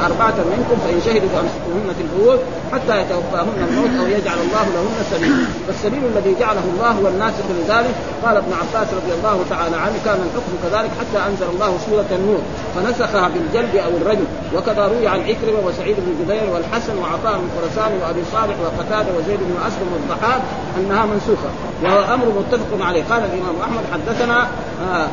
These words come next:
حتى عن عبادة بن الصامت قال: كان رسول الله صلى الله عليه وسلم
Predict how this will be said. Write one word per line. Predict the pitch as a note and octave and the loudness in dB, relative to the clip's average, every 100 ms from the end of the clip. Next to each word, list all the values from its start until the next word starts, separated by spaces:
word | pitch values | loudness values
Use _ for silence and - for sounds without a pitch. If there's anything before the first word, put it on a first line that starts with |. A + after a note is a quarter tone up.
| - - | -4 -4
حتى | A3 G#3 | 0 2
عن | F3 F3 | 2 0
عبادة | E3+ A3+ G3+ | 0 0 0
بن | F#3+ E3+ | -2 -4
الصامت | D#3+ A3 A3+ G#3+ A3+ | -2 0 0 0 -2
قال: | F#3+ F3+ | -2 0
كان | A3 | 0
رسول | A3 F#3 - G#3 F#3+ | 2 0 0 -2 0
الله | F#3+ | 0
صلى | F3 E3+ | -2 -2
الله | |
عليه | A3+ | 0
وسلم | G3+ | 0